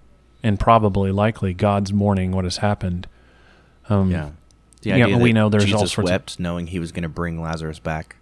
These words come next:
Speaker 1: Right. He
Speaker 2: That
Speaker 1: knew,
Speaker 2: idea.
Speaker 1: he knew he was bringing, so that, that's, like, mind-blowing in, in a, such a crazy sort of way. Yeah.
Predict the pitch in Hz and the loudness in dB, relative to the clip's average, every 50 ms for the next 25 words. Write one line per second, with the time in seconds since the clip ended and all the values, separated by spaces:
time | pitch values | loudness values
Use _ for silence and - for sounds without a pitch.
0 | _ _ _ _ - - 107 113 123 117 104 101 101 - 123 117 113 117 123 123 | _ _ _ _ -10 -4 -2 0 0 0 -2 -2 -4 -2 -2 0 2 4 4 4
1 | 120 113 107 85 87 - 127 120 117 120 131 139 123 104 98 95 95 98 - _ | 2 2 0 -2 0 0 0 2 4 2 2 4 4 4 2 2 0 -2 -6 _
2 | _ _ _ _ _ - _ _ _ _ _ - 123 117 104 101 - 117 110 107 | _ _ _ _ _ -20 _ _ _ _ _ -2 0 0 0 2 2 2 2 2
3 | 104 110 110 - - - 117 107 - - _ - 117 120 120 - - 107 92 92 | 2 0 -2 -4 -2 0 0 0 0 -4 _ 0 0 0 0 0 -4 -4 -4 -2
4 | 92 101 98 95 92 87 95 101 98 92 95 107 110 107 107 104 - - 110 107 | 0 0 0 0 0 0 0 0 0 0 0 0 2 2 0 0 0 0 0 0
5 | 104 - - - - - - - 123 113 - 104 - - - 117 123 123 117 101 | 0 -2 -6 -14 -14 -10 -6 -4 -2 -2 -2 -4 -6 0 0 0 2 2 -2 -4
6 | - - - - - - - - - - - - - _ _ _ _ _ _ _ | -4 -8 -8 -10 -12 -14 -14 -14 -14 -14 -16 -18 -20 _ _ _ _ _ _ _
7 | _ _ _ _ _ _ _ _ _ - 131 120 110 - - | _ _ _ _ _ _ _ _ _ -6 -4 -4 -4 -6 -8